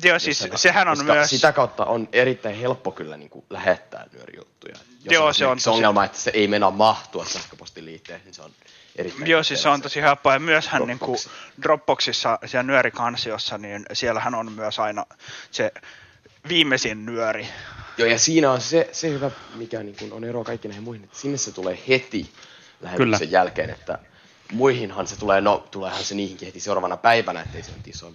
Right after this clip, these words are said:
Speaker 2: eroa, mutta
Speaker 1: Mm.
Speaker 2: niinku sinne se tulee heti, se on torstai-iltana.
Speaker 1: Joo, se on tosi hyvä, koska jossain vaiheessahan nyöri tuli, niinku, no silloinhan se tuli vaan liiton nettisivuille,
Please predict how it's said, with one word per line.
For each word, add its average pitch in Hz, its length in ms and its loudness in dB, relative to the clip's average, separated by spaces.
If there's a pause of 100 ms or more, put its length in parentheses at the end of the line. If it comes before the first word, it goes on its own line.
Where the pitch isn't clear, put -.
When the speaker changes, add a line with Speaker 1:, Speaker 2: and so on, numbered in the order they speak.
(280)
Speaker 2:
eroa, 90 220 -6
mutta 92 180 -10
Speaker 1:
Mm. 143 240 -6
Speaker 2:
niinku 127 180 -10
sinne 107 200 -6
se 98 100 -6
tulee 104 200 2
heti, 107 160 -8
se 95 80 -8
on 87 100 -6
torstai-iltana. 90 1000 -6 (100)
Speaker 1:
Joo, 156 180 4
se 165 100 2
on 170 160 2
tosi 143 320 0 (260)
hyvä, 147 180 4
koska 143 220 -2
jossain 156 340 4
vaiheessahan 123 560 0 (400)
nyöri 139 260 4
tuli, 117 300 -4 (100)
niinku, 113 400 -8 (340)
no 135 80 -4
silloinhan 156 340 2
se 123 60 -12
tuli 127 240 -4
vaan 139 260 6
liiton 117 320 -6
nettisivuille, 98 840 -8